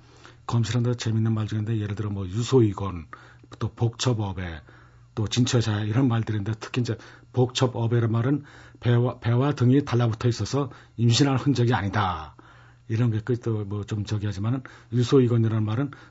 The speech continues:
젖꼭지가 말라 있어서 아기를 가진 여자가 아니다. 이런 이제 검시 결과가, 예, 기록으로 남았습니다. 그래서 저는 그 검시 결과가 참 재밌다.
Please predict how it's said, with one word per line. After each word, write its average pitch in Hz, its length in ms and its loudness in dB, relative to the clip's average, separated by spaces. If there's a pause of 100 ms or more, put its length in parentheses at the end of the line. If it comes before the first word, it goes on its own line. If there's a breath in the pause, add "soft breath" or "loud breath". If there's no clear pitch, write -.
젖꼭지가 113 500 0
말라 110 240 0
있어서 101 360 -4
아기를 113 340 2
가진 110 240 0
여자가 107 300 -2
아니다. 82 480 -8 (340 loud breath)
이런 156 220 4
이제 120 140 0
검시 147 340 2
결과가, 120 500 0 (320 loud breath)
예, 110 140 -4
기록으로 143 300 6
남았습니다. 85 680 -6 (240 loud breath)
그래서 131 180 -2
저는 127 200 2
그 120 280 0 (320 loud breath)
검시 123 300 4
결과가 113 320 4
참 127 180 0
재밌다. 127 600 2